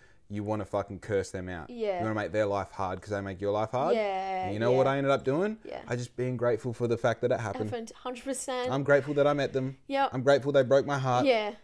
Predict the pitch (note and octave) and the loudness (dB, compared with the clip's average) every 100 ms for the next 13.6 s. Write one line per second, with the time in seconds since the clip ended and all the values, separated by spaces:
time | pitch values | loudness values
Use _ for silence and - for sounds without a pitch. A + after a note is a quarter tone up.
0 | - B2+ C3 B2+ C#3 C#3 C#3 C3+ C#3 C3+ | -4 2 4 4 4 2 2 2 4 4
1 | C#3 B2 C3 C3+ C#3 - C3 A2+ B2+ A#2+ | 2 4 2 2 -2 -2 -4 -4 -4 -6
2 | A#2+ A2+ B2+ A#2 A2+ A#2 - G#3 - F#3 | -4 -2 0 0 -2 0 2 2 0 -4
3 | F#3 G#3 A#3 C#3+ A3+ A3 G3 F#3+ G3+ G#3 | -6 -8 2 2 4 0 -2 -4 -4 -4
4 | F3 B2+ C3+ C#3+ D#3 - E3 C#3+ C#3+ C3+ | -6 2 4 6 4 4 0 0 2 2
5 | A#2+ B2 C3 - - B2 A#2+ A#2+ A2 G#2+ | 4 6 6 2 -4 0 0 0 0 -2
6 | A#2 G#2+ A2 A2 A#2+ - C#3 F3+ G#3 A3 | -2 -6 0 0 0 -2 -2 -4 -4 -8
7 | F#3 - A2+ C3 - B2 A#2+ - - - | -8 -8 -8 -6 0 2 2 -2 -20 4
8 | G#3+ F#3+ - _ - B3+ D#4 E4 - B3+ | 6 6 4 _ -10 0 0 0 -4 0
9 | A#3+ B3+ A3 F#3+ - G3+ G3 G3+ - G#3+ | 2 0 -4 -8 -6 -6 -6 -10 -8 -6
10 | A3 G#3+ G#3 G3+ - A3+ G3+ - - - | -2 -2 -2 -6 -6 -4 -4 -6 -18 -8
11 | G3+ G3 F#3+ F#3+ - _ - - A#3 A3+ | -8 -6 -10 -14 -20 _ -18 -4 -4 0
12 | G#3 G3+ G3 F#3+ F#3 - F#3 - - C#3+ | -2 -2 -8 -8 -10 -8 -8 -8 -4 -2
13 | B2+ A#3+ G#3 G#3+ F#3 D#3+ | -2 -2 -2 -4 -8 -10